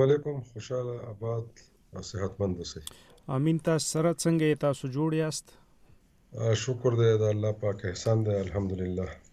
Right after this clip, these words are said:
Speaker 2: خوشحاله اوسئ. ډاکټر صاحب، ما خو ذکر وکړ چې، آه، په پسرلي کې ونې، بوټي او واښه چې دي، دوی د باراورۍ دپاره یا د خپل نسل زیاتولو لپاره وړې وړې زرې چې دي،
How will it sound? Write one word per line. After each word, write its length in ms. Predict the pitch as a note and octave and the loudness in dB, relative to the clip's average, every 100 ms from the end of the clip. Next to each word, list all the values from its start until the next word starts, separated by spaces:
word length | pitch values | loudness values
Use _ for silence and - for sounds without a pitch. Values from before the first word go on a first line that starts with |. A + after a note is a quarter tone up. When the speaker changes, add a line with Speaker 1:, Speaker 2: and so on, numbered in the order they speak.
| - | -20
Speaker 2:
خوشحاله 600 | - C3 - C#3+ C#3+ C#3 | -12 -10 -4 -2 0 -2
اوسئ. 280 | C#3 - C#3 - - - - _ | -4 -4 -6 -8 -20 -20 -20 _
ډاکټر 260 | D3 - E3+ - | -6 -2 -4 0
صاحب، 120 | F3+ D#3+ D#3+ D#3+ E3+ | 0 2 2 2 2
ما 120 | F3 | 0
خو 160 | D#3 D#3 | 0 -2
ذکر 140 | D#3+ D#3+ E3 | 0 2 2
وکړ 180 | E3 C#3 | -2 -4
چې، 120 | D3 C#3+ C#3+ - | 0 0 0 -4
آه، 220 | D3 C#3 C3+ _ - - | -6 -6 -6 _ -20 -6
په 80 | C3+ | -6
پسرلي 400 | - - C#3 D3 D#3 | -4 -4 -2 -4 -4
کې 120 | D#3 C#3+ C3+ D3 | -2 0 0 0
ونې، 280 | D#3 D#3 D3 C#3 B2+ | 2 2 2 -2 -2
بوټي 260 | C#3+ C#3+ C#3 | -4 -2 -2
او 40 | C3 C3 | -2 -2
واښه 280 | C3 - C#3+ - | -4 -4 -8 -6
چې 80 | C#3 | -4
دي، 100 | D3+ C#3 _ _ _ _ B2+ | -4 -8 _ _ _ _ 0
دوی 160 | D3 C#3+ | 2 2
د 60 | C3 | 2
باراورۍ 680 | C3+ C3+ C3+ C3+ C#3 D#3 C#3 | 2 4 4 4 4 2 2
دپاره 360 | C3+ C3 C3 C3 | -2 -2 -2 -2
یا 100 | B2+ B2+ | -4 -6
د 80 | |
خپل 240 | C3 D3 C#3 D#3 | -8 -4 -2 -2
نسل 260 | C3+ D3 C3+ C3 - C3+ | -2 -2 -4 -6 -12 -6
زیاتولو 480 | C#3+ C3 C#3 D3+ C#3+ | -6 -2 -2 -2 -2
لپاره 360 | C3+ C#3 C#3 C#3+ - _ - - - - | -4 -6 -6 -8 -12 _ -20 -20 -18 0
وړې 240 | D3 E3+ F3+ D3 | 4 6 6 4
وړې 220 | C#3+ D3 B2 | 2 0 0
زرې 260 | C3 C#3+ C#3+ | 0 0 -2
چې 80 | - C3 | -6 -4
دي، 120 | C3+ | -4